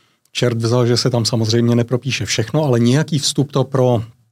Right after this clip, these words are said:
řeknu, strategické rozhodování určitě být může, nebo taktické rozhodování. Takže určitě by se mi nelíbilo, kdyby se ukázalo, že jedno z toho je,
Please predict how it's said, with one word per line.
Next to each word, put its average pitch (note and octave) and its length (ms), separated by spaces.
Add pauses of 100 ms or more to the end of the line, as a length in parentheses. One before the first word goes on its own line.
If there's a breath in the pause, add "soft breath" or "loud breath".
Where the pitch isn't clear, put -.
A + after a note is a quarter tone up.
(420)
řeknu, B2+ 260
strategické B2 640
rozhodování A#2+ 540
určitě A2+ 360
být F#2 200
může, G2+ 500
nebo G2 160
taktické - 460
rozhodování. G#2+ 680 (1400 soft breath)
Takže C3 300 (440)
určitě D#3+ 380
by D#3 100
se D3 120
mi D3 100
nelíbilo, A#2 680
kdyby A2+ 280
se C3+ 120
ukázalo, A#2+ 480
že B2 120
jedno A#2 260
z - 80
toho B2+ 220
je, B2 300